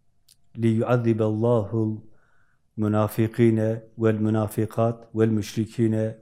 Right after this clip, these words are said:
vel müşrikat. Allah bunu neden böyle yaptı? Allah bunu böyle yaptı. Münafık erkeklerle münafık kadınlara, müşrik er-, erkeklerle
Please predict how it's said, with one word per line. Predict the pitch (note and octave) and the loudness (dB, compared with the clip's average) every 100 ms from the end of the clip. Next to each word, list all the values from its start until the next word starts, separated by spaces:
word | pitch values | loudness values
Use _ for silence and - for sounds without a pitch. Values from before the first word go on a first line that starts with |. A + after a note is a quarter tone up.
| - | -2
vel | A2 | -2
müşrikat. | G#2+ G#2 - A2 - G#2+ - _ _ _ _ _ - - _ _ | 0 -6 -6 -6 -4 -8 -8 _ _ _ _ _ -20 -20 _ _
Allah | A#2+ A#2+ C#3 B2 | -2 2 2 4
bunu | B2 A#2+ A#2+ B2 | 4 4 2 0
neden | A2+ A#2+ E3+ A#2+ | 4 6 6 4
böyle | A2 A2 | 2 2
yaptı? | G#2+ G#2+ G#2 - C3+ F3 - _ _ _ _ _ _ _ _ _ | 2 2 -2 0 -2 -2 -20 _ _ _ _ _ _ _ _ _
Allah | G#2+ B2 A#2+ | -2 0 0
bunu | A#2 A#2 A2+ | 2 2 4
böyle | A#2+ A#2 | 2 4
yaptı. | A2+ G#2+ F2+ - C#3 - - - _ _ _ _ _ _ _ _ _ _ _ _ _ _ _ _ _ _ | 2 0 -4 -4 -4 -4 -20 -20 _ _ _ _ _ _ _ _ _ _ _ _ _ _ _ _ _ _
Münafık | A2+ A#2+ A#2+ E3+ - | 2 4 4 0 0
erkeklerle | A2+ - A2 A#2+ B2+ B2 C3 C3 - | -2 -2 -2 2 0 2 0 0 -6
münafık | G#2+ A2 G#2+ D#3 | -2 -2 0 -6
kadınlara, | - G#2+ G#2+ G#2 G#2 A#2 D3 - _ | -4 -4 -2 -2 0 0 -2 -8 _
müşrik | A#2+ A#2 F3+ F3+ | -4 -2 -2 -4
er-, | A2+ G#2+ - | -6 -8 -8
erkeklerle | A#2+ - A2 B2+ B2+ A#2+ C3+ C#3+ | -8 -6 -4 0 -2 0 -4 -4